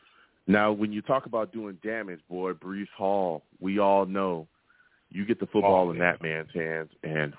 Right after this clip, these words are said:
Speaker 1: whew, things can go real,
Speaker 2: It's over.
Speaker 1: real good for us and really bad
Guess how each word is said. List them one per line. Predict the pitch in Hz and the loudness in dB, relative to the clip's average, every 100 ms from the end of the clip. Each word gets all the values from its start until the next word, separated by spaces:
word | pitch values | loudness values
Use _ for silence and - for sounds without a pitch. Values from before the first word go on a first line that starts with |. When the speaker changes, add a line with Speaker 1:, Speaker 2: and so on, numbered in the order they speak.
| - | 0
Speaker 1:
whew, | 330 381 294 - _ _ _ _ _ _ _ - | 4 4 2 -2 _ _ _ _ _ _ _ -2
things | 110 117 - | 0 0 -4
can | 104 | -4
go | 104 104 | 0 0
real, | 90 104 110 117 123 | 0 0 2 2 2
Speaker 2:
It's | 120 | 2
over. | 87 101 | 2 4
Speaker 1:
real | 123 123 | 2 0
good | - 123 117 113 | -2 0 2 2
for | 127 92 | 2 4
us | 110 104 - - | 4 4 0 -10
and | 92 | -8
really | 85 95 101 | -6 -4 -4
bad | 85 104 101 95 | 0 2 2 0